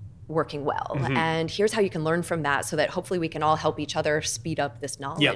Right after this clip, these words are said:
Speaker 2: Yeah.
Speaker 1: gain.
Speaker 2: Yeah, it's about the learning curve there. You know, what if we, what if we built a better immune system like a baby's body does, um,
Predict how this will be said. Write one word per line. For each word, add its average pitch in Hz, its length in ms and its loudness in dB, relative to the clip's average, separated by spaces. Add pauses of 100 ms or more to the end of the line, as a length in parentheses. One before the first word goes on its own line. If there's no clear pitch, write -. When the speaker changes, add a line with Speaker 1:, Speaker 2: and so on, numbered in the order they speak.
(260)
Speaker 2:
Yeah. 165 60 -8
Speaker 1:
gain. 151 140 -10
Speaker 2:
Yeah, 143 180 8
it's 139 140 2
about 160 220 4
the 143 40 0
learning 131 300 2
curve 120 280 0
there. 113 220 2
You 117 120 0
know, 117 140 -2
what 127 200 4
if - 160 0
we, 123 380 2
what 139 100 2
if 143 100 0
we 143 60 2
built 127 260 0
a 120 40 0
better 123 240 2
immune 113 280 0
system 110 340 -2
like 110 140 -6
a 113 40 -6
baby's 113 420 -4
body 113 340 0
does, 107 540 -2 (120)
um, 104 460 -6